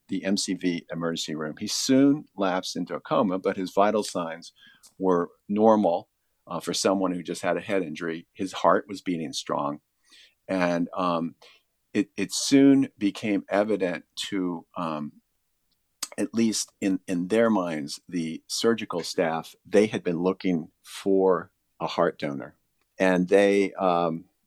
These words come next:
they made some decisions in the middle of the night to call the police department and send out a cruiser to, uh, they found Tucker's address. Um, I'm not sure if it was, uh,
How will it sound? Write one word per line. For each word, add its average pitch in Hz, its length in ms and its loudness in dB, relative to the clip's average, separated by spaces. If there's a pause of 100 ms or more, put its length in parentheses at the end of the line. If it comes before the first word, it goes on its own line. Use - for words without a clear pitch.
(240)
they 98 480 4 (300)
made 104 400 2
some 110 220 0
decisions 95 640 0
in 87 100 0
the 90 80 2
middle 101 320 2
of 92 60 2
the 90 120 0
night 90 220 0
to - 80 -20
call 90 260 2
the 87 100 0
police 98 360 0
department 82 640 -2 (420)
and 87 180 0
send 104 340 2
out 92 200 4
a 80 60 -2
cruiser 95 600 2 (120)
to, 87 320 2 (420)
uh, 80 240 2
they 90 140 6
found 95 560 0 (280)
Tucker's 82 680 -2
address. 110 720 2 (220)
Um, 78 200 -4
I'm 98 160 4
not 95 220 2
sure 98 200 4
if 85 120 0
it - 20 -6
was, 82 160 -6 (140)
uh, 92 120 2